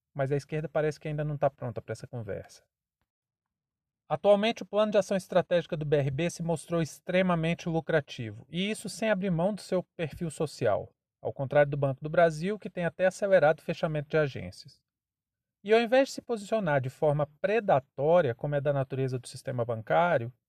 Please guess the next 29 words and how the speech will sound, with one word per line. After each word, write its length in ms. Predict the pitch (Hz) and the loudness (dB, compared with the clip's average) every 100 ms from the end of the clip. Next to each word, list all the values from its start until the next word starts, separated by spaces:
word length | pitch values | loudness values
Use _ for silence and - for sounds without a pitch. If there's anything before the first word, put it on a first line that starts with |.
| _ _ _ | _ _ _
o 120 | 156 | -4
B 100 | 151 | 4
R 160 | 185 185 | 4 4
B 160 | 160 | -4
investiu 480 | 190 190 185 - 190 | -4 -4 -6 -6 -4
em 80 | 185 | -4
programas 460 | - 156 165 170 - | -4 -4 -4 -4 -8
sociais 440 | 175 - 165 165 | -10 0 0 2
de 80 | 160 | -2
amplo 320 | 170 185 165 | -2 -2 -2
atendimento. 720 | 160 156 139 127 92 - _ _ _ _ _ _ _ - | -4 -4 -6 -6 -8 -10 _ _ _ _ _ _ _ -4
Deu 200 | 131 135 | 2 2
acesso 320 | 135 135 143 | 2 -2 0
ao 80 | 143 | -2
crédito 420 | 147 151 139 _ | -2 -2 -2 _
pra 140 | 143 | -8
empreendedor-, 500 | 135 139 135 135 139 - _ _ | -6 -4 -2 -2 -4 -8 _ _
pra 160 | 139 | -2
empreendedores 760 | 135 - 135 135 135 143 151 127 | -2 -4 -2 -2 -2 0 0 -2
no 100 | 123 | -6
período 260 | 131 123 | -6 -4
da 80 | 120 | -6
pandemia, 640 | - 131 147 156 156 147 151 _ _ _ _ _ | -6 -6 -4 -4 -4 -6 -6 _ _ _ _ _
baixou 480 | 139 151 - 185 175 | 2 2 2 2 2
as 160 | 147 | 0
taxas 340 | - 147 - 131 | 0 -2 -2 -8
de 80 | - | -8
financiamento 560 | 139 139 - 127 123 | -6 -6 -4 -4 -6
imobiliário, 800 | 131 131 131 147 151 143 135 143 | -6 -6 -4 0 4 4 2 -2